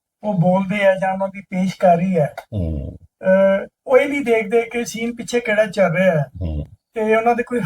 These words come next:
Speaker 1: ਹਾਵ ਭਾਵ ਨਹੀਂ ਹੁੰਦੇ, ਇਹ ਲੱਗਦਾ ਕਿ ਜਿੱਦਾਂ ਪਹਾੜਾਂ ਪਰਦੇ ਪਏ ਆ।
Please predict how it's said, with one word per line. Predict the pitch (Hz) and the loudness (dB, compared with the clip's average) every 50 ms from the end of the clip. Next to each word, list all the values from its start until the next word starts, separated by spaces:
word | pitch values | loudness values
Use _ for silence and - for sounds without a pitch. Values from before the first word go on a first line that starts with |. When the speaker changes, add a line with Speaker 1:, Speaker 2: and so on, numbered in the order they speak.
| 147 | 2
Speaker 1:
ਹਾਵ | 175 170 185 202 - | 2 2 2 2 4
ਭਾਵ | 240 240 226 208 185 | 6 6 6 6 6
ਨਹੀਂ | 208 214 226 226 | -2 -8 -8 -8
ਹੁੰਦੇ, | 214 214 202 185 196 196 196 185 - _ _ _ _ _ _ - | -6 -6 -6 -6 -8 -8 -10 -10 -14 _ _ _ _ _ _ -4
ਇਹ | 247 240 | -2 2
ਲੱਗਦਾ | 226 202 185 180 175 196 202 | 4 4 4 4 4 2 2
ਕਿ | 196 - 220 | 2 2 -8
ਜਿੱਦਾਂ | 190 175 196 185 214 214 | -10 -8 -4 -4 -4 -4
ਪਹਾੜਾਂ | - - 190 156 151 165 | -2 0 0 2 2 0
ਪਰਦੇ | 165 196 185 170 165 175 185 180 | 0 0 -2 -2 -2 -4 -4 -4
ਪਏ | 185 190 | -2 -4
ਆ। | 151 - | -6 -6